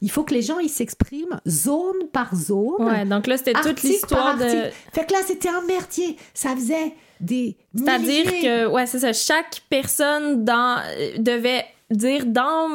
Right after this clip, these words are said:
Speaker 2: m-, ma maison, dans ce territoire-là, il y a ce règlement-là, je suis pas d'accord. » Puis là, il devait ouvrir des registres à la
Speaker 1: C'est
Speaker 2: ville,
Speaker 1: ça.
Speaker 2: puis
Speaker 1: Puis
Speaker 2: ouais.
Speaker 1: les registres, fait que les gens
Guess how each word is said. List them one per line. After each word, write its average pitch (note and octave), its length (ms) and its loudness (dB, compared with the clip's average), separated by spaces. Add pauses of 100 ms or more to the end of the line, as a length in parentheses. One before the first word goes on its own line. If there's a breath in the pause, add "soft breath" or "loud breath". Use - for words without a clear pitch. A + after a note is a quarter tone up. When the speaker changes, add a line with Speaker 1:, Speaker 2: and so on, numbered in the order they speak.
(160)
Speaker 2:
m-, A#3+ 560 0
ma B3 220 2
maison, B3+ 480 2
dans A#3 180 2
ce C4+ 100 -2
territoire-là, A3+ 540 0
il C4 80 0
y A3+ 40 2
a A3 40 2
ce A#3 100 -2
règlement-là, A3 640 2
je B3 60 -2
suis A#3 100 -8
pas A#3 140 0
d'accord. » A#3+ 480 0
Puis B3 100 -2
là, A3+ 140 2
il A3 140 0
devait G#3 360 0
ouvrir A3+ 300 0
des A3+ 100 2
registres G#3+ 380 0
à G3+ 80 2
la F3 120 0
Speaker 1:
C'est F#3+ 100 2
Speaker 2:
ville, B3 120 2
Speaker 1:
ça. C#4 220 2
Speaker 2:
puis G#3+ 100 0
Speaker 1:
Puis G3 80 2
Speaker 2:
ouais. F#3+ 60 2
Speaker 1:
les G#3+ 100 2
registres, A#3+ 320 -2
fait A#3 120 -2
que A#3 100 -2
les A3 80 2
gens D4+ 180 -2